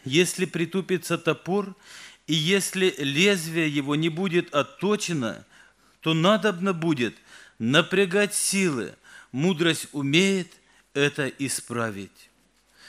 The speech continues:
Друзья, и прочитаю ещё один текст Писания. Книга Судей.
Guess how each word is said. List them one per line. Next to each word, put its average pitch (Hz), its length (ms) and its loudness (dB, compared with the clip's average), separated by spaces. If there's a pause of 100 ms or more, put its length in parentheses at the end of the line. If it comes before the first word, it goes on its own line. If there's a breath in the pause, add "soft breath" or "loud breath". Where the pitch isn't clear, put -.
(360 loud breath)
Друзья, 156 320 0
и 175 140 -6
прочитаю 180 680 0
ещё 180 320 -2
один 147 240 -2
текст 151 320 -4
Писания. 165 680 -4 (3500 loud breath)
Книга 156 360 4
Судей. 131 600 -2